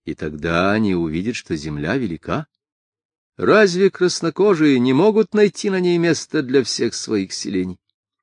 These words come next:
«Был ли случай, когда воин волков пришел в селение Теттенов просить у них места для своего жилища?» возразил молодой Пауни с гордостью и презрением, которые не пытался скрыть.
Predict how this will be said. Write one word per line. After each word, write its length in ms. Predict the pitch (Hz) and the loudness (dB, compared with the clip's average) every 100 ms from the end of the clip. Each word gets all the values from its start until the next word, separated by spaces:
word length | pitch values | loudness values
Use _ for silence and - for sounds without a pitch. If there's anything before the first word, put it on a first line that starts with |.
| _ _ _ _ _ _ _ _ _ _ _ _ _ _ - | _ _ _ _ _ _ _ _ _ _ _ _ _ _ -16
«Был 360 | 82 110 147 | 2 6 8
ли 140 | 151 151 | 6 4
случай, 560 | - 151 156 - 170 | 2 2 2 4 0
когда 420 | 160 170 151 165 | 0 0 0 0
воин 540 | 156 165 165 170 151 131 | 2 4 6 4 0 0
волков 760 | 117 147 139 - 151 - - _ | 2 2 0 0 0 0 -12 _
пришел 440 | - 147 - 151 147 | -2 0 2 0 0
в 60 | |
селение 560 | - 143 147 156 147 147 | 0 2 4 4 4 2
Теттенов 560 | - 139 - 156 156 | 4 2 2 -2 -2
просить 420 | - 123 139 143 143 | 0 0 2 0 0
у 60 | |
них 240 | 151 147 107 | -2 0 0
места 400 | 107 139 - 160 | 2 2 -2 -4
для 160 | 135 | -2
своего 340 | 135 143 135 131 | -2 0 2 2
жилища?» 540 | 120 120 160 - 175 - _ _ _ _ _ _ _ _ _ - | 2 0 -2 -4 -6 -6 _ _ _ _ _ _ _ _ _ -4
возразил 500 | 90 90 104 110 110 | 0 4 4 6 4
молодой 320 | 101 95 101 | 4 4 4
Пауни 540 | - 104 123 127 127 | 4 2 4 2 0
с 80 | 117 | -2
гордостью 600 | 90 101 117 117 113 - | 2 4 4 2 -4 -4
и 20 | 104 | -2
презрением, 640 | 98 87 92 107 113 110 - _ _ _ | 0 4 4 4 2 -2 -6 _ _ _
которые 400 | 92 98 95 95 | -2 4 4 4
не 100 | 92 | 2
пытался 420 | 95 98 98 92 | 0 0 0 -6
скрыть. 420 | - 98 85 - | -4 -4 -4 -12